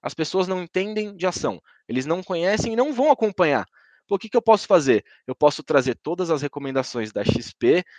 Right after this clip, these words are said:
e da, da, da, das casas parceiras, planilho tudo, em que meu assessor vai colocar a carteira do cliente e ele vai ter todas as recomendações. Hoje até evoluiu um pouquinho mais, hoje eu puxo tudo direto da Bloomberg, com consenso de, consenso de mercado,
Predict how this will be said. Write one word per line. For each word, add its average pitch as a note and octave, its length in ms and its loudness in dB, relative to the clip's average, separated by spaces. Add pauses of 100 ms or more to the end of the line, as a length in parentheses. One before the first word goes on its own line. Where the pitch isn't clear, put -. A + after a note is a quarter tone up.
(140)
e A#2+ 60 -20
da, A#2+ 240 6
da, A#2+ 160 2
da, A#2+ 160 0
das A#2+ 160 -2
casas B2+ 300 -2
parceiras, F#3+ 560 2 (100)
planilho G3+ 460 2
tudo, B3+ 360 -4 (300)
em F3+ 80 -14
que G3+ 100 -10
meu G3 140 0
assessor G3 380 -2
vai F#3+ 120 0
colocar F#3 540 0
a C3+ 80 -4
carteira F#3+ 460 0
do G3+ 80 -8
cliente F3 440 -8
e C#3 40 -4
ele D3+ 100 -2
vai D3 140 -2
ter D3 140 -6
todas E3+ 360 -6
as D#3 80 -6
recomendações. D3 840 -8 (340)
Hoje E3+ 220 2
até F3 220 4
evoluiu G3 500 2
um B3 40 -12
pouquinho G3+ 440 -6
mais, E3+ 320 0
hoje E3+ 120 -2
eu E3 60 -6
puxo E3+ 260 -8
tudo F#3 240 -10
direto E3 300 0
da D#3 160 2
Bloomberg, C#3+ 380 -4
com D3 120 -16
consenso D3+ 460 -12
de, - 80 -20
consenso D#3+ 380 -8
de E3+ 80 -12
mercado, D#3 440 0